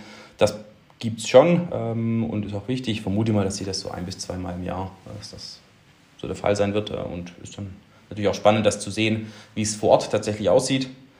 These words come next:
äh, weil da ist dann eben, ja, unser, äh, unser Headquarter in Zürich nicht unbedingt ganz repräsentativ für die Gesamtheit der,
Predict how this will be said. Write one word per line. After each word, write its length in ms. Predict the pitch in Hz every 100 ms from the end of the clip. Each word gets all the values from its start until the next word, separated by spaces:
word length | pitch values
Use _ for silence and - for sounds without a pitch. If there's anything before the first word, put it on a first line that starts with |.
| _ -
äh, 140 | 107
weil 120 | 104
da 160 | 104 -
ist 160 | - -
dann 120 | -
eben, 340 | - - - - _ _ 113
ja, 120 | 101
unser, 260 | 98 95 92
äh, 540 | 92 90 - 107 107
unser 180 | 95 95
Headquarter 340 | 98 - 98
in 140 | 90 87
Zürich 280 | 98 92
nicht 180 | 92 - - _ _ _ -
unbedingt 280 | 107 104 101
ganz 240 | 95 104
repräsentativ 600 | 104 101 95 92 - 98
für 80 | -
die 80 | 90
Gesamtheit 480 | 87 90 87 90
der, 80 | -